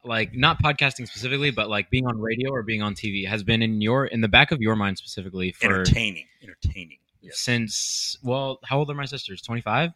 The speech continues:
Speaker 1: So
Speaker 2: Yeah, this
Speaker 1: twenty-five years?
Speaker 2: Oh, actually, before that, um, I used to be on the actual radio back when I was fresh up
Speaker 1: Right.
Speaker 2: from high school. Good old nineteen years old, I was on a
Speaker 1: Mm-hmm.
Speaker 2: little station in Naples.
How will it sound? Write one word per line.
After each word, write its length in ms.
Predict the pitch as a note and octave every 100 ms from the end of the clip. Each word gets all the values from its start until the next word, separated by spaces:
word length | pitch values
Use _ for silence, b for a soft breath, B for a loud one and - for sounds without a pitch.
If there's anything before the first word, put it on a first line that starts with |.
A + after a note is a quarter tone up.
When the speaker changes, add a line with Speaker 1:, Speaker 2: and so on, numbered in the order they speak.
| _
Speaker 1:
So 220 | G2+ F#2+
Speaker 2:
Yeah, 200 | F#2+ E2 F2+
this 120 | G#2+
Speaker 1:
twenty-five 400 | C3 C#3 B2+ A#2
years? 340 | B2+ D#3+ D3 -
Speaker 2:
Oh, 120 | A2 B2+
actually, 240 | G#2 A#2
before 340 | A#2 A#2 F#2
that, 60 | D2+ D#2 E2 - G2
um, 240 | F2+ F2 F2 F#2+
I 40 |
used 280 | G2 A2+ -
to 60 | A2
be 160 | A2+ -
on 420 | A#2+ D#3 C3 F2 F2
the 140 | F2+ F2
actual 340 | E2 - E2
radio 480 | E2 E2+ E2+ E2+ E2+
back 240 | D#2+ F#2+ -
when 160 | F#2 F2+
I 140 | A2
was 280 | A2+ - - - - -
fresh 240 | D3 E3 A#2
up 80 | G2+ -
Speaker 1:
Right. 80 | A2
Speaker 2:
from 160 | G2+ - B B B
high 180 | - E3+
school. 500 | F3 - B2 A2+ G2+ _ b b b G2
Good 160 | E3+
old 160 | E3 D3+
nineteen 540 | D3 C#3+ - C3 A#2+ A#2 - -
years 280 | B2+ A#2+ G#2
old, 240 | G#2+ G#2+
I 120 | G#2 G2
was 200 | G2 F#2+
on 240 | F#2+ F#2
a 40 |
Speaker 1:
Mm-hmm. 240 | G#2+ G2+ F2+
Speaker 2:
little 160 | D#3
station 440 | - D3 C3+ C#3 A2+
in 160 | F#2+
Naples. 480 | A#2+ A#2+ G2+ E2+ A#2+